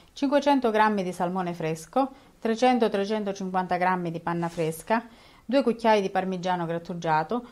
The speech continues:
quaranta grammi di brandy, quindici grammi di scalogno tritato finemente, quaranta grammi di burro, un ciuffetto di aneto,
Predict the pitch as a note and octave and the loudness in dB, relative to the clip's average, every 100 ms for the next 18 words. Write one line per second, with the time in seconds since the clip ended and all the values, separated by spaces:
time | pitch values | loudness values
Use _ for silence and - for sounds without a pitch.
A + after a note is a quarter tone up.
0 | - - A#3+ B3 A3 G3 G3 G3 F3+ F3+ | -12 0 2 4 2 4 2 2 -4 -4
1 | F3 E3+ E3 F3 A3 B3+ - - - C4 | 0 0 0 -2 -2 -4 -6 -20 -2 2
2 | B3 G#3+ G3+ G#3 G3+ G3 F3 F3 E3+ E3+ | 2 2 2 2 2 0 -2 -2 -2 -4
3 | - F3+ F#3+ F#3+ F3 E3+ F3 F3 E3+ F3+ | -2 2 2 2 -2 -2 0 0 0 -2
4 | F3 E3+ D#3+ E3 G#3+ A3 G#3+ A#3 A3+ F#3+ | -2 0 0 -2 -4 -2 2 2 2 0
5 | F#3+ F#3+ F3+ F3 F3+ E3+ D#3+ F#3 A3+ A#3 | 0 0 -2 -4 -2 -2 0 0 -2 -2
6 | - - - - C4 B3 A3+ A3 G#3+ G3 | -16 -20 -16 -2 0 2 2 0 0 0
7 | F#3+ G3 F3 E3+ G3 C#4 | 2 2 2 0 2 2